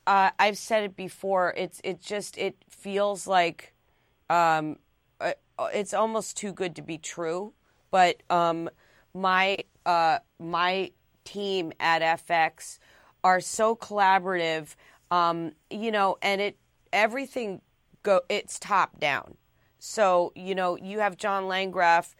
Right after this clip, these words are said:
who's this visionary, and he's like, I remember when I pitched my show to him after I made the pilot, um,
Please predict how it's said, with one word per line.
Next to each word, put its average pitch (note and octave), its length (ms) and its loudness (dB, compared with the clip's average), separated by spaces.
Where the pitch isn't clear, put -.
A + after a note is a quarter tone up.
who's F#3 240 -8
this F3 240 -8
visionary, F3 960 -2
and E3+ 180 -4
he's F3+ 420 -10
like, F3 400 -2
I F#3 80 2
remember F#3+ 420 -2
when E3+ 260 -4
I D#3+ 120 0
pitched - 440 -8
my F3 160 -2
show G3 360 -4
to G#3 140 -4
him D3 400 -6
after F#3 340 2
I E3+ 60 0
made D#3+ 280 -6
the E3 80 -8
pilot, F3 600 -4
um, D#3+ 460 0